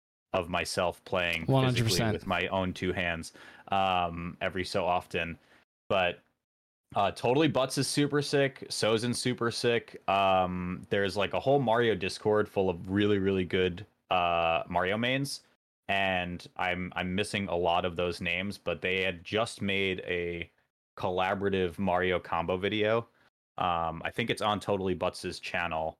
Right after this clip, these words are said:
Speaker 1: and it's called, like, Mario is Sick Part Four or something like that.
Speaker 2: <laughs>
Speaker 1: Um, and I'm in it, and I know Sozin's in it, Totally Butts is in it, of course, and a bunch of other really, really good Mario players. So, um, I think Pineapple is another one I'm thinking of. There's a lot of really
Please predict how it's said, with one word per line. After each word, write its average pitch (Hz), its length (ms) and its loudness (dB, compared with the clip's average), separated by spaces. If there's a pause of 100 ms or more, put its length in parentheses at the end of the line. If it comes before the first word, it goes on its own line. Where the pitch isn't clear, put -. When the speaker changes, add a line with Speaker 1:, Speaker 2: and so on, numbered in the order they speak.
Speaker 1:
and 87 100 -8
it's 82 100 -8
called, 92 260 -2
like, 87 140 -2
Mario 90 420 2
is 82 100 -4
Sick - 360 -4
Part 82 220 -2
Four 80 380 -2
or 82 40 0
something 87 280 -8
like 82 180 -4
that. 82 340 0
Speaker 2:
<laughs> 151 260 4 (300)
Speaker 1:
Um, 87 540 -2 (160)
and 101 140 0
I'm 113 220 2
in 123 100 2
it, 127 280 0 (120)
and 90 880 -2
I 92 80 0
know 90 140 0
Sozin's 101 440 0
in 101 100 2
it, 98 140 0
Totally 95 240 0
Butts 90 260 -2
is 87 120 -6
in 90 100 -2
it, 87 100 2
of 82 140 0
course, 87 480 0
and 82 460 -4 (340)
a 95 80 -2
bunch 104 240 0
of 101 80 0
other 92 220 2
really, 92 340 2
really 87 220 0
good 85 160 -4
Mario 85 280 0
players. 104 380 0
So, 87 280 0 (500)
um, 85 640 0 (360)
I - 60 -18
think 113 180 -4
Pineapple 143 540 -2
is 165 80 -4
another 180 400 0
one 185 220 -2
I'm 185 100 0
thinking 190 320 0
of. 196 300 2
There's 107 240 2
a 120 40 2
lot 135 200 2
of 98 160 0
really 107 580 2